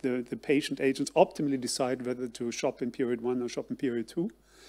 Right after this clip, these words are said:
Um, you know, the, the, the, the liquidation and the nominal interest rate happens as per that policy that's, that's given here in this equilibrium definition,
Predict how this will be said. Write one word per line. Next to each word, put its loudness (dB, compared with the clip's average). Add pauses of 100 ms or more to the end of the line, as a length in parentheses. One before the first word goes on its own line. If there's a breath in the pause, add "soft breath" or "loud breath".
(1080 loud breath)
Um, 8
you 10
know, 8
the, 8
the, 8
the, 2
the 2
liquidation 4
and 4
the 4
nominal 6
interest 0
rate 4
happens 0
as -4
per -4
that -4
policy 2
that's, -4
that's -10
given 0
here 2
in 2
this -2
equilibrium -2
definition, 2